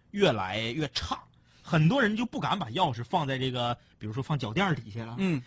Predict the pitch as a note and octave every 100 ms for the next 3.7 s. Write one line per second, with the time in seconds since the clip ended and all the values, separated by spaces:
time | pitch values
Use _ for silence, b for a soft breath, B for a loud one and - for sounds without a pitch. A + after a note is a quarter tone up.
0 | - C3 E3 - G3 F3 - F#3 F#3+ E3+
1 | A#3 C#3+ A2+ G#2 F3 C#3 - F#3+ A3 A3
2 | - G#2+ - G#3+ F3 B2 C#3 C4 D4+ D4
3 | D4+ C4+ - B3 A#3+ F3+